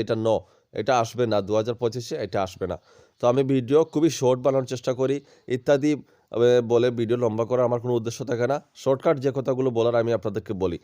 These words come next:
আর যেগুলো বললাম, যেগুলো দু হাজার পঁচিশে হবে, প্রত্যেকটার আমাদের কাছে নোটস অ্যাভেলেবল রয়েছে, স্ক্রিনে ডিটেল থাকবে, আপনারা চাইলে নিয়ে বাড়িতে বসে প্রিপারেশন করবেন। যেগুলো বলেছি হবে, এগুলো হবেই হবে, ঠিক আছে সবাই? তো আশা করি বুঝতে পেরেছেন, আপনাদের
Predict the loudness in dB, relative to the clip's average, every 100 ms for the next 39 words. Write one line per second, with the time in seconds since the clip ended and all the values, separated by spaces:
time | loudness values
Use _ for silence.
0 | -16 -20 _ -4 0 2 2 2 2 4
1 | 2 2 0 0 0 0 0 0 -2 -2
2 | 0 0 0 -2 -4 -6 0 0 2 0
3 | -4 -6 -6 -2 -2 -2 -2 0 0 2
4 | 0 2 0 -2 -2 -2 0 -2 -2 -2
5 | -2 -2 -4 -8 -20 -10 -4 -2 0 0
6 | 0 2 2 2 2 0 -2 -4 -4 -2
7 | -2 -2 -4 0 0 0 -6 -20 -2 0
8 | 2 2 4 4 2 0 0 2 4 4
9 | 4 0 2 2 2 2 -4 -6 _ _
10 | _ -2 0 0 -2 0 -2 -4 -16 -20
11 | _ 0 2 2 2 -2 -2 -4 -4 -4
12 | -2 -2 0 -2 -2 -2 -2